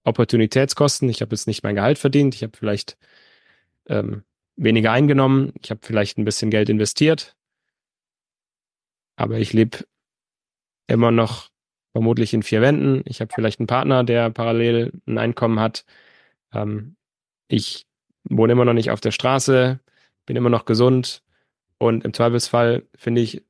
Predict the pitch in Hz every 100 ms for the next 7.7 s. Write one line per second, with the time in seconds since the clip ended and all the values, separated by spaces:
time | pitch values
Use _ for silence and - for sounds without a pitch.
0 | _ 113 117 113 113 113 113 107 107 107
1 | 110 _ _ _ _ _ - _ _ _
2 | _ - 107 113 110 107 139 - _ -
3 | 120 120 - 113 113 113 113 117 104 110
4 | 123 - 117 110 - 107 - 117 120 120
5 | 131 165 160 - 139 139 113 120 151 -
6 | 117 117 165 147 131 - 147 - 135 -
7 | - 143 143 110 110 -